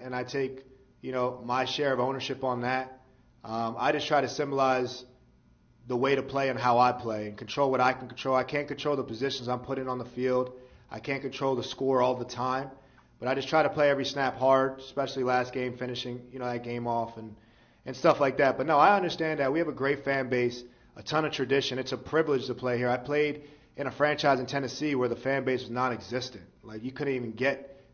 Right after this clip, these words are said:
fans to the games. You had to, you know, had to put tickets half off to get fans to the games. So I, I, I, I understand the tradition of this area, the history of the N F C East, what these rivalries mean with Philly and Dallas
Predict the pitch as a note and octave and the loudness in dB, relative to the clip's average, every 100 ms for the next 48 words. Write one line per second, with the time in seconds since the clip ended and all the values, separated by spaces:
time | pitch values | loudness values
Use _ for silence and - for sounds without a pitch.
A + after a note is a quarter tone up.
0 | - C3 B2 A#2+ A2+ A2+ A2 F#2+ F#2 A#2+ | -4 -2 -2 -4 -4 -4 -4 -6 -8 -6
1 | B2+ A2+ - - _ _ _ _ A#2 A2 | -4 -4 -8 -20 _ _ _ _ -8 -6
2 | A2+ C3 A#2 G#2 - D#3 B2+ A#2 C3 C3+ | -4 -4 -6 -8 -8 -8 -8 -6 -2 0
3 | C3 C3+ B2 A2+ - A2+ G#2 G#2 G#2 G#2 | 2 0 0 -6 -4 -6 -6 -10 -10 -12
4 | G2 - _ _ _ _ - D3+ D3+ D#3+ | -14 -20 _ _ _ _ -6 4 6 6
5 | C#3+ D#3 D#3 C#3 D3 D3 D#3 C#3 D3 D#3 | 6 6 4 2 4 6 4 0 -2 -2
6 | D#3 D3 - A#2+ C3+ D3 D3+ D3 C#3+ C3+ | -4 -6 -6 -2 0 0 -2 -6 -4 0
7 | D3+ D3 C#3+ B2 G#2+ D3 - D3+ C#3+ C#3 | 2 4 2 2 -2 -2 0 2 2 2
8 | C#3+ C#3 C#3 C#3+ C#3+ C#3 C#3 B2+ G2+ A2+ | 0 -2 -2 -2 -2 -4 -2 -4 0 6
9 | C#3 C#3+ C#3+ C#3 B2 B2 C#3 C#3+ B2 A#2+ | 6 6 2 0 -2 -4 -2 -2 -4 -2
10 | C#3+ C#3+ C#3 A#2+ A2 B2+ C3+ D3 - | 0 0 0 -2 2 2 4 0 -4